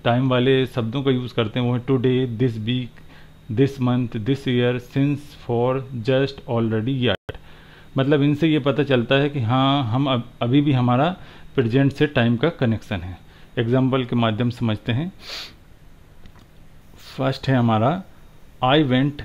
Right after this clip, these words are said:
there yesterday"। अब यहाँ हम देखें, मैं कल वहाँ गया। Yesterday का मतलब कल, ये time हमारा कल में past में ख़त्म हो गया है, अब उसका प्रेजेंट से कोई connection नहीं है। लेकिन ये बोले, "He has gone there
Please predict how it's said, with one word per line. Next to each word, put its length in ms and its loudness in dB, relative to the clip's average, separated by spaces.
there 400 2
yesterday"। 500 -4
अब 140 0
यहाँ 280 2
हम 360 0
देखें, 260 0
मैं 400 2
कल 180 4
वहाँ 420 -2
गया। 400 -2
Yesterday 600 2
का 60 0
मतलब 400 -2
कल, 220 2
ये 100 4
time 340 2
हमारा 320 2
कल 240 2
में 200 0
past 300 0
में 140 -2
ख़त्म 260 -2
हो 120 -2
गया 180 -4
है, 120 -8
अब 100 2
उसका 240 0
प्रेजेंट 360 0
से 120 -4
कोई 260 -4
connection 420 -4
नहीं 200 -8
है। 100 -14
लेकिन 280 2
ये 160 4
बोले, 380 0
"He 160 2
has 520 2
gone 280 2
there 220 2